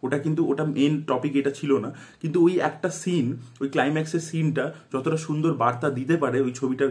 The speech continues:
ওই ক্লাইম্যাক্সের একটা দৃশ্য বা গাম্বিয়ামের দৃশ্য, যে, যেটাই বলবেন, এই গোটা ছবিটা সেই বার্তাটা দিতে পারে না। আপনার একটা বক্তব্য হতেই পারে যে নাক্সালিজম খারাপ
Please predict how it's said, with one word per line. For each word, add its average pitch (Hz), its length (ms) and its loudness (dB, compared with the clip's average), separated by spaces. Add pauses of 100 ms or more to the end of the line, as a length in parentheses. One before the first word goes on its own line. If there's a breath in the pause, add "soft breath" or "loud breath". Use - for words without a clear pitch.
(160)
ওই 123 220 -2
ক্লাইম্যাক্সের 123 500 -2
একটা 120 180 -6
দৃশ্য 120 500 -4 (260 loud breath)
বা 127 80 0
গাম্বিয়ামের 127 520 0
দৃশ্য, 113 340 -6
যে, 123 140 2
যেটাই 123 320 0
বলবেন, 107 360 -2 (960 loud breath)
এই 175 240 2
গোটা 151 260 2
ছবিটা 190 360 0
সেই 190 160 -2
বার্তাটা 143 380 4
দিতে 120 260 -2
পারে 101 200 -6
না। 104 160 -12 (140 loud breath)
আপনার 143 320 2
একটা 160 160 2
বক্তব্য 165 360 2
হতেই 165 240 0
পারে 180 160 0
যে 214 100 -2
নাক্সালিজম 156 540 0
খারাপ 107 280 -4